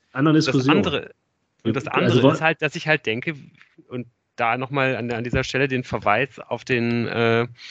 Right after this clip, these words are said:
Speaker 2: auf die, äh, auf die Finanzfolge, äh, die wir, die wir heute veröffentlicht haben, auf unsere Nummer hundertneunundvierzig, sollte man nicht viel eher langsam anfangen, halt irgendwie auch mal Geld einzusparen, so, weil das Geld ist eigentlich nicht da, das ausgegeben wird. Und wenn man halt auch sieht, dass die handelnden Personen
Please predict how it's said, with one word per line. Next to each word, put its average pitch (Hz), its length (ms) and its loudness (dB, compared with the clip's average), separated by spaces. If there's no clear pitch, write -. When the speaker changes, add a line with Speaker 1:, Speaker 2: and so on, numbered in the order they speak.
Speaker 2:
auf 110 100 -8
die, 113 380 -2
äh, 110 320 2
auf - 140 -4
die 120 100 -10
Finanzfolge, 156 1300 4
äh, 151 60 2
die 143 180 -4
wir, 151 260 6
die 135 140 -6
wir 143 120 2
heute 147 220 2
veröffentlicht - 420 -4
haben, 147 200 2
auf 117 100 -2
unsere 117 460 0
Nummer 120 280 0
hundertneunundvierzig, 127 960 0
sollte 143 360 4
man 170 240 4
nicht 170 240 0
viel 180 340 0
eher 143 560 4
langsam 139 420 0
anfangen, 127 580 -2
halt 117 200 -6
irgendwie 110 240 -8
auch - 160 -8
mal 147 120 -2
Geld 160 240 -2
einzusparen, 104 760 -4
so, 104 100 -6
weil 101 140 -2
das 110 180 -8
Geld 127 280 2
ist 143 120 -8
eigentlich 135 500 -2
nicht 170 220 -4
da, 147 180 4
das 165 160 -4
ausgegeben 107 600 -6
wird. 123 160 -2
Und 113 240 -6
wenn 117 100 4
man 143 220 2
halt 143 120 -2
auch 117 120 -8
sieht, 127 260 -14
dass 135 140 -4
die 131 160 -8
handelnden 160 480 0
Personen 151 760 0